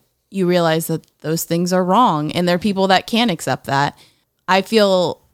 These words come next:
that I have kind of continued to con-, keep myself open to,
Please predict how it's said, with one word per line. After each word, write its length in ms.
that 240
I 160
have 200
kind 220
of 400
continued 440
to 140
con-, 240
keep 180
myself 360
open 420
to, 480